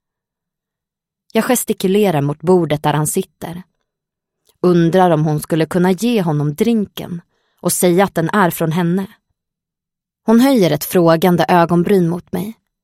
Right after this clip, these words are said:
Precis som om hon inte förstår varför hon skulle låtsas att en drink är från henne. Jag tar fram en femtio eurosedel.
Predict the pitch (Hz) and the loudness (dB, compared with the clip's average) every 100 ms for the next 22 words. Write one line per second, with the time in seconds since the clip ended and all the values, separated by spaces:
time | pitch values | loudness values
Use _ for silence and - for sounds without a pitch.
0 | _ _ _ _ _ - 170 190 180 - | _ _ _ _ _ -2 0 2 0 0
1 | 156 160 165 190 165 151 170 - 226 202 | -2 -2 0 -2 -2 -4 -4 -2 -2 -2
2 | 143 151 156 165 165 208 180 - 160 151 | -4 -4 -2 -2 0 0 0 -2 -4 -2
3 | 170 175 - - - 165 147 147 156 147 | -2 -4 -4 -6 -4 -6 -6 -4 -4 -6
4 | 160 151 160 156 196 170 196 226 190 _ | -6 -4 -4 -2 -2 -2 -4 -8 -14 _
5 | _ _ _ _ _ _ _ _ _ _ | _ _ _ _ _ _ _ _ _ _
6 | _ _ _ 196 190 208 180 156 147 - | _ _ _ -2 0 0 2 0 0 0
7 | 170 156 - 156 151 147 151 - 190 170 | 0 0 -2 -2 0 -2 -4 -4 -4 -4
8 | - - | -12 -16